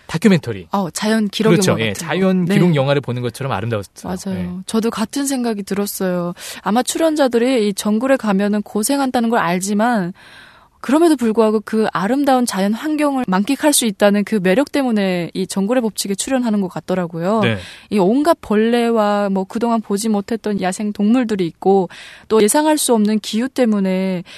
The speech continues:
Speaker 2: 이 눈앞에 고생길이 뻔한데도 가잖아요. 그건 아무래도 이 자연 속에서 지쳤던 몸과 마음을 치유할 수 있고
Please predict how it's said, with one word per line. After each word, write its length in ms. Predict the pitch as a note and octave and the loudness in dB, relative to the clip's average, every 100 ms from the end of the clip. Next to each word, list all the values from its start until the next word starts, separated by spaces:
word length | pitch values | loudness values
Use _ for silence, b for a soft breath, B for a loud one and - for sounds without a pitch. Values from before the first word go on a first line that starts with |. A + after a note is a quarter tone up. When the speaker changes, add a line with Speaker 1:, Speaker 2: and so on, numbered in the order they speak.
| B | B
Speaker 2:
이 100 | G3+ G3 | -2 2
눈앞에 300 | A#3 C4 B3 | 2 2 0
고생길이 640 | - G#3 C4 - B3 B3 | -2 -4 -4 -6 -6 -2
뻔한데도 500 | D4+ D#4 E4+ C#4+ G#3+ | 0 2 2 0 -2
가잖아요. 720 | - F3+ G3+ F#3 E3 A3+ G#3 F3+ B B | -4 -2 0 0 0 0 0 -2 B B
그건 380 | - G3+ G3+ F#3 | -4 0 2 0
아무래도 480 | - E3+ F#3 F#3+ F3 - | 0 0 0 -2 -4 -6
이 100 | F#3+ | -8
자연 340 | - F#3+ G#3 G#3 | -4 0 2 2
속에서 520 | G3 G3 F#3+ - F#3 | 0 0 -2 -2 -4
지쳤던 460 | - F#3+ A#3 G#3 | -4 -2 -2 0
몸과 440 | F#3+ F3+ F#3+ F#3+ F#3 | 2 2 2 2 2
마음을 400 | D#3 F3 A#3+ A3 | 0 0 0 0
치유할 420 | - B3+ B3 G#3+ | -2 0 0 0
수 140 | - D#3+ | -2 -4
있고 400 | - A3 A#3 | -2 2 2